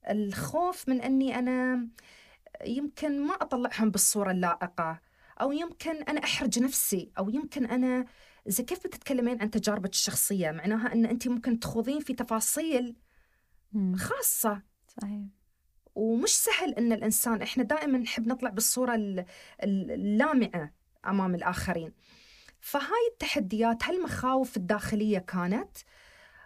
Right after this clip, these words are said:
Speaker 1: أه، بس سبحان الله مريم، يعني مع كل حلقة كنت أتعلم شيء جديد. مع كل حلقة، أه،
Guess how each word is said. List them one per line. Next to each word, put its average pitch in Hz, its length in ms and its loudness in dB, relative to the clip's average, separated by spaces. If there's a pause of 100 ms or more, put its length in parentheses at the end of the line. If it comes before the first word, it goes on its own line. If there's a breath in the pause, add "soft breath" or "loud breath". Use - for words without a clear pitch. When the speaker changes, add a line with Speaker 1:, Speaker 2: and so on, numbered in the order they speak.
(100)
Speaker 1:
أه، 226 200 0
بس 240 240 0
سبحان 453 420 0
الله 277 240 0
مريم، 247 520 4
يعني 233 520 4 (640 loud breath)
مع 254 180 2
كل 403 220 0
حلقة 285 680 0
كنت - 160 -8
أتعلم 226 340 -2
شيء 180 240 0
جديد. 156 380 -10 (160)
مع 208 260 0
كل 233 200 -2
حلقة، 294 580 -2 (500 loud breath)
أه، 233 420 2